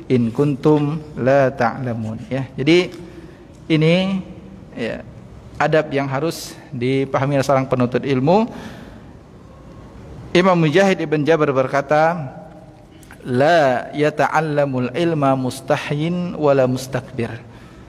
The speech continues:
Tidak akan mendapatkan ilmu orang yang malu dan orang yang sombong. Ini dua hal. Sombong dia sudah nolak, sedangkan malu dia nggak mau. Ya, bagaimana mau mendapatkan,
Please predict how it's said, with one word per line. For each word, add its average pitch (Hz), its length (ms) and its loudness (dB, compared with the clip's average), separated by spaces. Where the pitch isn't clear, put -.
Tidak 143 160 4
akan 160 320 0
mendapatkan 147 480 2
ilmu 147 240 0
orang 147 320 2
yang 135 240 2
malu 127 400 0
dan 175 320 0
orang 147 640 0
yang 131 320 0
sombong. 120 720 -4
Ini 139 240 0
dua 117 160 2
hal. 107 180 0
Sombong 165 480 2
dia 240 160 -2
sudah 160 240 2
nolak, 107 320 -2
sedangkan 151 480 0
malu 170 320 2
dia 226 160 2
nggak 131 240 2
mau. 107 320 -4
Ya, - 80 -8
bagaimana 156 400 2
mau 147 160 2
mendapatkan, 123 640 0